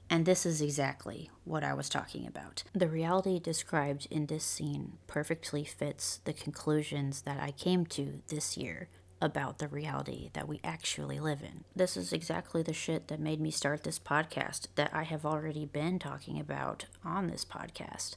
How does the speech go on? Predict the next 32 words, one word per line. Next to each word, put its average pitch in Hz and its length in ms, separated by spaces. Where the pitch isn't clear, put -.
It's - 260
the 180 320
shit - 400
I 170 120
read 165 220
about 175 320
in 160 260
weird 165 280
little 170 160
subreddits. - 760
And 226 440
it 196 120
has 214 340
a 233 60
couple 226 520
of 240 200
answers 190 640
to - 120
questions 175 880
that 185 180
I 170 140
didn't 180 420
have 156 180
answers - 400
to. - 300
And 208 120
obviously, 214 440
I 226 100
don't 226 160
know 214 100
if 196 100
these 185 240